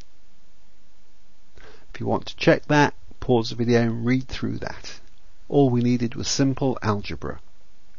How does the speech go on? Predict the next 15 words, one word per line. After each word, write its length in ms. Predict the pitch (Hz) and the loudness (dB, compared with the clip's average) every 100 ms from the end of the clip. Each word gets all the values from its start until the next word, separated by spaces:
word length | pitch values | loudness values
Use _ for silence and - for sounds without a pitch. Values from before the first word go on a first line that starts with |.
| - - - - - - - - - - - - - - - - - - - - - - - - - - - - | -8 -8 -8 -8 -8 -8 -8 -6 -6 -6 -6 -6 -6 -6 -8 -8 -8 -8 -8 -8 -8 -8 -8 -8 -8 -8 -4 4
Let's 280 | 170 - - | 4 4 4
do 160 | 165 | 4
some 340 | - 151 139 139 - - - | 4 4 4 2 -6 -6 6
problem 380 | 135 110 107 98 | 6 6 0 -2
solving. 520 | 113 117 - 87 - - - | 0 0 0 -4 -6 -6 -6
There 80 | - | -6
will 120 | - | -4
be 140 | - - | -6 -4
two 460 | - - 196 190 180 - | -2 2 4 4 0 2
problems 520 | 131 98 92 92 - | 4 4 2 -4 -2
to 100 | 113 | 0
have 180 | 123 113 | 0 -2
a 60 | |
go 200 | - - - | -4 -4 -4
at. 300 | - - | -6 -6